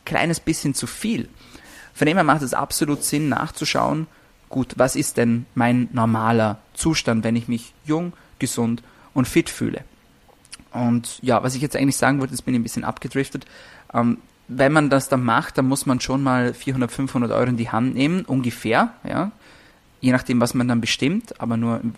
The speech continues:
welche Richtung das es geht, um zu sehen, okay, wie sieht's denn aus bei mir? Mal ein Blutbild machen, mal schauen, ähm, wie sind meine Nierenwerte zum Beispiel. Bei Menschen, die viel Sport machen, anstatt die Nierenwerten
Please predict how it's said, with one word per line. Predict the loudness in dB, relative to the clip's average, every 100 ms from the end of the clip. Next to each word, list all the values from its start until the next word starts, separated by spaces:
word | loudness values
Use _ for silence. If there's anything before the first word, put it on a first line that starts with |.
| -8
welche | -4 -2 -2
Richtung | -6 -4 -4
das | -2
es | -4
geht, | -2 -2 -4 -20 -20 -18 -6
um | -4
zu | -2
sehen, | 0 4 4 2 -2 -8 -20 -20 -20 -8
okay, | -6 -2 0 -2 -4
wie | -4
sieht's | -2 -4 -4
denn | 0
aus | 0 0
bei | -4
mir? | -6 -6 -10 -10
Mal | -2 0 0
ein | -2
Blutbild | -2 -2 -2 -4 -2
machen, | -4 -6 -10 -12 -16 -20 -20 -4
mal | 0 0
schauen, | 2 4 4 4 2
ähm, | 0 2 0 0
wie | -4
sind | -2
meine | 0 4
Nierenwerte | 4 6 6 4 2 -6 -10
zum | -8
Beispiel. | -8 -10 -8 0
Bei | 2
Menschen, | 2 0 -4
die | -4
viel | -2 -2
Sport | 0 0 0 2
machen, | 0 2 0
anstatt | -2 -2 -4 0
die |
Nierenwerten | 2 2 2 2 2 0 -4